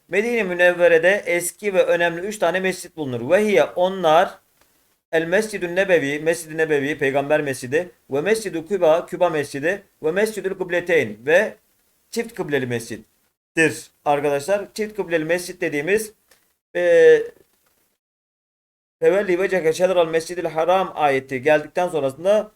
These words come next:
Müslümanlar, inananlar yüzünü Mescid-i Haram'a dönmeye başladılar arkadaşlar. Öncesinde Mescid-i Aksa'ya dönüyorlardı. Bu Mescid-i Küba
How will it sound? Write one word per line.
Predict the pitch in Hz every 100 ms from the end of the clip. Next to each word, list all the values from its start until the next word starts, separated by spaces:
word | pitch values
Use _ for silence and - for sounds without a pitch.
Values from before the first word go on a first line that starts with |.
| _
Müslümanlar, | - 147 170 156 143 131
inananlar | 165 165 147 160 202 202 _ _
yüzünü | 151 156 165
Mescid-i | 180 175 160
Haram'a | 165 156 170 170
dönmeye | 156 135 127
başladılar | 123 123 127 123 127
arkadaşlar. | 127 131 135 190
Öncesinde | 175 160 160 156 151 190
Mescid-i | 160 151 151
Aksa'ya | 147 143 147 147 151
dönüyorlardı. | 139 120 117 117 120 190 202 _ _ _ _ _ _ _ _ _ _ _ _ _ -
Bu | 175 180 180 _ _ _ _ -
Mescid-i | 175 185 175 175
Küba | 185 170 190 -